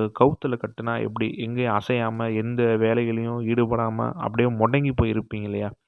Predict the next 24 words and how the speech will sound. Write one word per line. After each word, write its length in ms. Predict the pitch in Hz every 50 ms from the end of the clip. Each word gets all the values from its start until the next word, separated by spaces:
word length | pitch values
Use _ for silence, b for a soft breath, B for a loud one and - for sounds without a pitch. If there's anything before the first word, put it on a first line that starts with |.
| _ _ b b b b b b b b -
அதே 220 | 110 113 127 139 143
மாதிரி 260 | 135 127 117 113 131 139 135 117
மாந்திரீகத்துல 880 | 113 110 120 151 170 175 170 170 160 147 139 127 123 - - 117 123 143 170 143 113
மந்திரத்தால 880 | 107 110 131 160 175 180 180 170 170 151 143 _ - 131 123 123 143
அவனை 200 | 160 147 113 107
கட்டக்கூடிய 560 | 101 - 104 - - 120 113 110 107 104 104 104 107
முறை, 240 | 110 110 110 107 - _ _ _ _
சரிங்களா? 360 | - - 110 107 110 110 107 -
இப்படி 280 | 123 110 113 - 117 117
நம்ம 260 | 113 110 110 107 107 -
பண்ணுவதால 640 | - 107 113 139 156 160 156 147 123 110 107 104 107 127 170 _ B B B B B B B B
அவன் 240 | - 110 113 113 110 110
எந்த 340 | 117 131 156 175 180 180 185 170
செயல்களையும் 600 | - - 139 135 147 165 160 151 147 147 139 127
ஈடுபட 380 | 131 147 160 165 147 135 117 113
முடியாது. 520 | 113 110 110 110 107 104 107 110 110 110 110 120 135 139
ஒருத்தன்ட்ட 500 | 131 113 113 113 - 117 113 117 135 135 131 131 - _ - 135 123 131 -
பேச 320 | - 139 165 165 - 160
மாட்டான். 340 | 131 117 110 110 - 110 107
ஒரு 100 | 107 104 - _ _ _ _ _ _ _ _ _ _ b b b b b b b -
ரொம்ப 280 | - 123 143 170 175 170
முரண்டு 320 | 156 139 139 151 156 160 151
பிடிச்சி 300 | 143 143 139 139 143 131
பேசுவான். 460 | 127 127 120 - 120 117 117 135